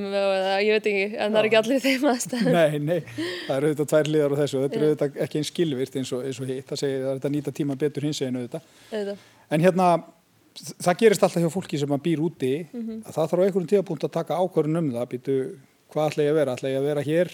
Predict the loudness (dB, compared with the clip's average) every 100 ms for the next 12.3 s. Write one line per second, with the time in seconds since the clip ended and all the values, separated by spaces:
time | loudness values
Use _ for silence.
0 | -8 -10 -8 -8 -8 -12 _ -4 -4 -4
1 | -8 -4 -2 -2 -2 0 0 0 2 2
2 | 0 -2 -2 -2 0 2 0 -2 0 2
3 | 2 2 2 0 -4 -4 -2 -2 -2 -2
4 | -2 0 0 0 -2 -4 -4 -4 -8 -12
5 | -10 -10 -14 _ _ 0 2 4 4 4
6 | 6 6 4 2 4 4 2 0 0 2
7 | 2 -2 -2 -6 -20 _ -20 _ _ _
8 | -2 0 2 2 2 0 0 0 2 0
9 | 0 -2 -4 -4 -4 -6 -10 -14 -18 _
10 | -12 -6 -2 0 0 -2 -4 -2 -2 -6
11 | -6 -8 2 4 6 6 4 4 4 4
12 | 4 0 0